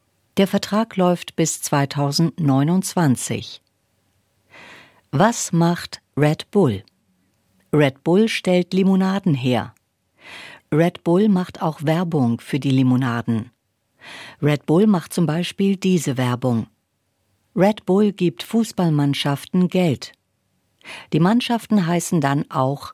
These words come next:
Red Bull. Ein Beispiel ist F C Red Bull Salzburg.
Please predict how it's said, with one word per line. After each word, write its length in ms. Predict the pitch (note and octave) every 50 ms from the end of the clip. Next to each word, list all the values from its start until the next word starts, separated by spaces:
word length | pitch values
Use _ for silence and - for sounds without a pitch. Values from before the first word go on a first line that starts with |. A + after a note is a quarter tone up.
| - _
Red 380 | F#3+ E3 E3 F#3 F#3 - - _
Bull. 320 | D3 C3+ A#2+ G#2+ B2+ C3 - _ _ _ _ _ _ _ _ _ _ _ _ _ _ - - - - - _
Ein 160 | - E3 F3 F3
Beispiel 500 | D#3+ F3 A3 A3+ - - - E3 B2+ -
ist 360 | B2 C#3+ F#3+ - - - - _ _ _ _ _ _ _
F 280 | - G#3 G#3+ - - -
C 340 | - - A3 G#3+ G#3 G3+ - -
Red 260 | D3 D#3 D#3+ - _
Bull 220 | - F#3 F3+ F3+
Salzburg. 840 | E3+ - E3+ E3+ F3+ F3 - - - - A2 F#2+ - - - - -